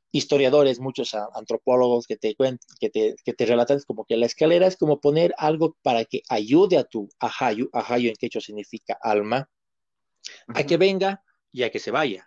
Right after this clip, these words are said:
Speaker 1: Es decir, ponemos la escalera de manera simbólica y ahí, y por ahí podemos suponer o podemos imaginar que el alma está bajando o está subiendo. A ver, eh,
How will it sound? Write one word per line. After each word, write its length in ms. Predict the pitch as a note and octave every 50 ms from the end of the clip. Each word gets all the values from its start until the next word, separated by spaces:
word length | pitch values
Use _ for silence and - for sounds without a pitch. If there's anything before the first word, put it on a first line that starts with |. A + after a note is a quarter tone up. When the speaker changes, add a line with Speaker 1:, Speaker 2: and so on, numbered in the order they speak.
| _ _
Speaker 1:
Es 100 | G#2 G2+
decir, 220 | G2+ F#2 A#2+ - _
ponemos 340 | A#2 A#2 C3 C#3+ C#3+ C3
la 80 | B2+ B2+
escalera 340 | A2 - - B2+ C3+ C3+ C3
de 80 | B2
manera 300 | A#2 A#2 A#2 B2+ C3 B2+
simbólica 720 | A#2+ - C3+ C3 C3 C#3+ C#3+ C#3 C3+ - - E3 F3+ F#3 _ - - - - - - - -
y 80 | B2+
ahí, 160 | C3+ D#3+ E3+ -
y 100 | - C#3
por 200 | - - C#3 C3+
ahí 140 | D#3 F3+ F3
podemos 440 | F3 E3 D#3+ F3 F3 D#3+ D#3+ D3 -
suponer 440 | - C3 - - C3 C#3+ D#3+ D#3+
o 100 | C#3+ A#2
podemos 420 | - A#2 B2 C3 C#3 C3+ B2+ - -
imaginar 520 | - A#2+ A#2 A2+ A#2+ A#2+ A#2+ B2+ C3+ C#3 -
que 80 | -
el 100 | G3+ G#3+
alma 240 | G#3+ G#3+ A3 G#3+ G#3
está 200 | G3+ - - G#3
bajando 440 | G#3 G3+ G3 G#3+ - A#3 D#3+ - - -
o 100 | G2+ F#2
está 180 | - - G2
subiendo. 440 | - - - G#2+ C#3 C#3+ C3 G#2+ G2
A 20 |
ver, 160 | G2+ G#2 G2+ - - - -
eh, 140 | - A#2+